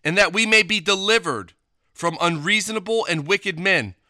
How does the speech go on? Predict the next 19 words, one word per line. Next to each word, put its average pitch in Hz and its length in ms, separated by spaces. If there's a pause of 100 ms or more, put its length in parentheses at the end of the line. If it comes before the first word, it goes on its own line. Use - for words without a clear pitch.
(120)
for 170 240
all 175 300
have 147 240
not 156 260
faith. 143 400 (680)
But 170 240
Christ 214 440
is 208 180
faithful, 170 760 (460)
who 233 180
shall 202 280
establish 214 840
you 247 340 (360)
and 147 100 (100)
establish 175 720
you 175 380 (340)
and 170 300
guard 185 400
you 139 340